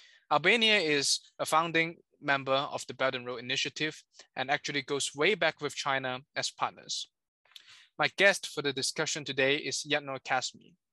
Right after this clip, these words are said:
Yetno is an Albanian researcher who studied at the Korean Development Institute School of Public Policy and Management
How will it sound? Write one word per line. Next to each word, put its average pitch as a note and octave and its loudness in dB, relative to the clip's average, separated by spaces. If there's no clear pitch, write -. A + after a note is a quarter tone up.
Yetno G3+ 4
is D3+ 0
an C#3+ 2
Albanian C#3+ 2
researcher C#3+ 0
who C#3+ -6
studied C#3 0
at C#3 -4
the C#3 -6
Korean F3+ 0
Development B2+ 0
Institute C3 -6
School C3+ -6
of - -8
Public E3 2
Policy C3+ 0
and A#2+ -10
Management C3 -6